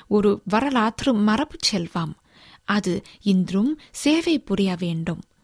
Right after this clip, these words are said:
அது பண்பாட்டு முக்கியத்துவம் வாய்ந்தது. சீராக பாதுகாக்கப்பட வேண்டும்.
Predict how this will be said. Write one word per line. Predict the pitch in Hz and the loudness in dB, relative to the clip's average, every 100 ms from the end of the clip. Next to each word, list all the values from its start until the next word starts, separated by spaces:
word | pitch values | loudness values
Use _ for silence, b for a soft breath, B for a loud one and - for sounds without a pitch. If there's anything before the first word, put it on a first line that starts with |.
| _ _ - | _ _ -6
அது | 190 175 - b b | -4 -2 -6 b b
பண்பாட்டு | - 233 277 330 330 294 233 | 2 2 2 0 2 4 4
முக்கியத்துவம் | 214 - 339 330 240 226 185 | 2 0 -2 0 0 2 2
வாய்ந்தது. | 180 180 170 170 156 - - _ b b b b | -2 -2 -4 -4 -8 -8 -10 _ b b b b
சீராக | - 302 339 320 - 208 - | 2 4 4 0 0 -4 -2
பாதுகாக்கப்பட | 202 262 - 226 202 196 - 180 175 | -2 -2 -2 -2 -2 -4 -4 -6 -4
வேண்டும். | 170 165 170 160 | -4 -4 -4 -6